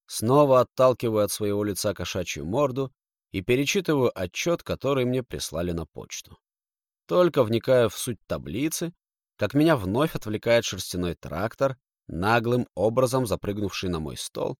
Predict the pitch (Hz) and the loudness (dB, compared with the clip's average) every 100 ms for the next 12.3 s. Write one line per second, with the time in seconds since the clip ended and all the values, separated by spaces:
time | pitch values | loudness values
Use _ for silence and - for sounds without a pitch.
0 | _ _ _ 156 147 - 156 - 160 - | _ _ _ -8 -2 2 2 2 -4 -2
1 | 127 87 85 117 - 104 69 78 - 76 | -2 -2 -2 -2 -2 -2 -2 -6 -8 -10
2 | - 62 50 - _ - _ _ _ _ | -10 -14 -16 -18 _ -20 _ _ _ _
3 | _ _ _ _ - 139 147 - 151 127 | _ _ _ _ -2 2 2 2 0 0
4 | 110 87 117 160 147 92 87 82 87 98 | -2 -4 -2 0 0 -4 -6 -6 -6 -4
5 | 135 143 107 104 - 104 82 87 127 147 | -2 -2 -2 -4 -2 -4 -4 -4 -2 -2
6 | 123 _ _ _ 101 104 139 123 95 120 | -4 _ _ _ -4 2 2 2 0 0
7 | 156 156 - 98 87 80 127 - 123 - | 0 0 -2 -4 -4 -4 -2 -2 -6 -4
8 | 87 76 90 90 85 82 - - _ _ | -4 -4 -6 -4 -6 -6 -12 -18 _ _
9 | _ _ _ _ - 190 175 135 156 147 | _ _ _ _ -2 2 4 4 4 4
10 | 135 123 101 95 98 170 - - 92 139 | 2 0 0 -2 -2 -2 -2 -4 -2 -2
11 | 160 95 - 85 85 85 - - 135 80 | -2 -6 -8 -6 -4 -4 -6 -6 -4 -6
12 | 60 - - | -8 -18 -20